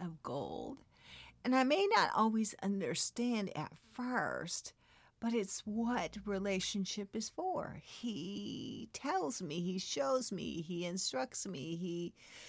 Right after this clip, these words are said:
lives with me and in me. So we trust Jesus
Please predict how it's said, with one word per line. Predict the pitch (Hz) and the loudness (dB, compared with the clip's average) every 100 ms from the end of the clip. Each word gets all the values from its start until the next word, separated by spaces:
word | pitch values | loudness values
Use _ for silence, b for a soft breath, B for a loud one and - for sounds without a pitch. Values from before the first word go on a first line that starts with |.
| B B B B _ - - - | B B B B _ -20 -20 -6
lives | 190 226 269 269 226 185 | 2 6 8 8 8 6
with | 175 170 190 - - | 4 6 4 4 0
me | 180 165 | 0 2
and | 151 139 - | 0 -2 2
in | 226 220 190 | 6 6 6
me. | 143 117 - - | 2 -2 -6 -8
So | - 240 | 0 4
we | 233 254 | 6 4
trust | 247 - 302 415 - - | 0 0 2 2 -2 -2
Jesus | 240 247 196 151 151 - - | 2 4 4 2 0 0 -6